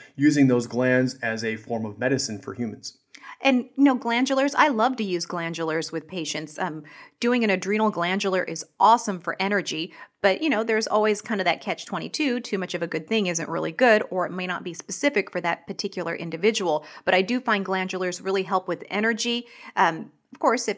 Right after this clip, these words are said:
Speaker 2: you're a vegan or a vegetarian, you don't want to take glandulars because it's from an animal.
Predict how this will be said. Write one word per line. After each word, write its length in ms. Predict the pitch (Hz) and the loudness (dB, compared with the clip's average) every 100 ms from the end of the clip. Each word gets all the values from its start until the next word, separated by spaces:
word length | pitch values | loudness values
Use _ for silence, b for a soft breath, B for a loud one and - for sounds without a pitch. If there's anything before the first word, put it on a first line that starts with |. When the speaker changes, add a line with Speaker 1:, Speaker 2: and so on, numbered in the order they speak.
| - | -4
Speaker 2:
you're 220 | 185 165 | -2 -2
a 40 | 165 | -4
vegan 400 | 180 190 175 165 | -6 -4 -4 -4
or 60 | |
a 60 | 156 | -4
vegetarian, 760 | 156 156 - 320 262 180 190 | -6 -8 0 2 4 2 -4
you 80 | 175 | -4
don't 160 | 175 160 | -4 -4
want 160 | 151 | -8
to 60 | 151 | -10
take 280 | - 370 370 | -4 -4 -2
glandulars 640 | 165 139 139 139 262 302 | -6 -6 -6 -2 -2 -4
because 320 | - - 156 | -10 -10 -10
it's 140 | 151 147 | -10 -10
from 180 | 170 151 | -10 -8
an 60 | |
animal. 540 | - 254 302 202 147 | -2 2 4 4 0